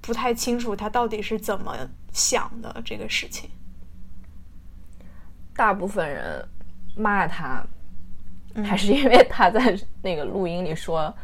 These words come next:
Speaker 2: ：“他妈的烦死了，
Speaker 1: 嗯。
Speaker 2: 打不掉。”
Speaker 1: 哦。<laughs> 对，这个已经变成一个梗了，
Speaker 2: 流行语。
Speaker 1: 简直。对，是的，就现在朋友圈有的时候经常看到什么，<laughs> 就类似的话，真是。
Speaker 2: <laughs> 是。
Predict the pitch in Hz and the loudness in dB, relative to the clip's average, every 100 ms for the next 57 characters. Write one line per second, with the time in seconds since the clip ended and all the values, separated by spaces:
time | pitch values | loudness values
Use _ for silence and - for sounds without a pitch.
0 | - - 220 202 185 185 - - 240 269 | -6 -4 0 2 4 2 0 -4 -2 -2
1 | - - - - - - - - 135 160 | -4 -4 -4 2 10 10 10 6 4 4
2 | 160 - - 294 233 - - - - - | 4 4 6 8 8 4 2 6 8 6
3 | - - - - - - - 220 - - | 2 2 2 6 8 8 6 4 2 2
4 | - - - 302 277 214 208 277 262 247 | 2 2 6 6 6 4 4 4 4 4
5 | 240 269 262 208 220 220 190 190 208 175 | 4 6 6 4 4 6 8 8 6 4
6 | 202 190 285 - - 269 339 427 - - | 4 4 4 6 4 4 2 2 2 2
7 | - 277 226 339 302 202 - - 302 311 | 4 6 8 6 4 2 2 4 4 4
8 | 294 269 285 254 233 269 254 226 247 233 | 6 6 6 4 4 4 6 6 4 4
9 | - 214 226 277 226 254 226 214 220 220 | 4 4 4 4 4 4 2 2 2 4
10 | 262 269 - - 269 240 214 277 269 - | 4 6 6 8 8 8 8 8 6 4
11 | 247 269 - 254 233 - 285 262 - - | 4 4 8 10 10 8 8 6 0 0
12 | - - - - - - - - - - | 0 2 2 0 0 -2 -4 -6 -4 0